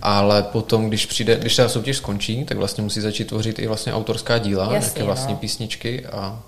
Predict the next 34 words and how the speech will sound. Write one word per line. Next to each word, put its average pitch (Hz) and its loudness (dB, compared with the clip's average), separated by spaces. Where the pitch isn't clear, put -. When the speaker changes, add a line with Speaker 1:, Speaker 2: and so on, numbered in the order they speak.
Speaker 1:
to 101 -2
už 104 -6
třeba 104 -2
ne 101 -2
vždy 101 -4
je 101 0
tak 101 -4
dobrý 101 -4
jako - -2
ty - 0
hity, 104 -2
které 104 -4
vlastně 101 -6
úspěšný 107 -2
jsou 107 2
a 107 6
proto 107 -4
je 104 0
vlastně 98 -4
i 101 -6
zpívají, 98 -8
no, - -14
takže - -6
Speaker 2:
No 202 2
jasně, 202 -2
no, 139 -6
proto 190 -8
to 202 -12
vlastně, 202 -2
ale 202 2
to 202 -4
už - -6
je, 214 0
to, 202 -6